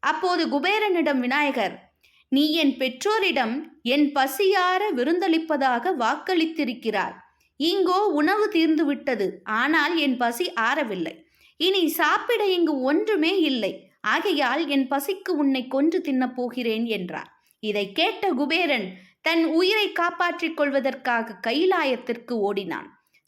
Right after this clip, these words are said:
சிவபெருமானிடம் தன்னை காப்பாற்றும்படி வேண்டினான். அப்போது சிவபெருமான் அவனிடம்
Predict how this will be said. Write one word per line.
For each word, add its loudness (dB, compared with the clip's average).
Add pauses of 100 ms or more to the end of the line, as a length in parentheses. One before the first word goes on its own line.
சிவபெருமானிடம் 0
தன்னை 0
காப்பாற்றும்படி 0
வேண்டினான். -4 (300)
அப்போது 0
சிவபெருமான் 0 (120)
அவனிடம் 0